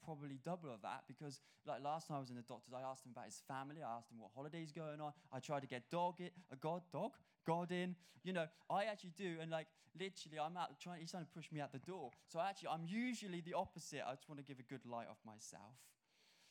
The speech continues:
But Jesus says these words, "Very truly I tell you, the Son can do nothing by himself. He can only see what the Father is doing,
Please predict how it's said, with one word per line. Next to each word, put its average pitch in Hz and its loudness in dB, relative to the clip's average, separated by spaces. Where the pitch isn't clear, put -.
But 190 0
Jesus 269 -2
says 202 -4
these 170 -8
words, 127 -4
"Very 202 -2
truly 180 -4
I 160 2
tell 151 -6
you, 135 -6
the 139 -8
Son 185 0
can 226 -2
do 220 0
nothing 226 6
by 220 6
himself. 208 0
He 185 2
can 202 0
only 226 4
see 220 -4
what 208 -2
the 180 -8
Father 190 0
is 165 -2
doing, 151 -2